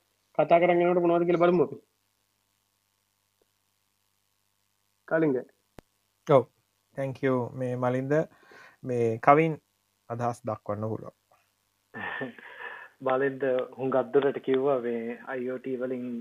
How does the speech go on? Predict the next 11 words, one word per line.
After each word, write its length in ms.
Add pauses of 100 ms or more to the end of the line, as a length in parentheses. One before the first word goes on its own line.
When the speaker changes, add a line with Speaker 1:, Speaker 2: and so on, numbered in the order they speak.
(720)
Speaker 3:
අ, 180
අයි 200
ඕ 60
ටී 160
ගැන. 180 (680)
මේ 320 (320)
ඉතින් 240
අර 180 (380)
කනෙක්ටඩ් 560 (120)
තින්ග්ස් 360
නම් 240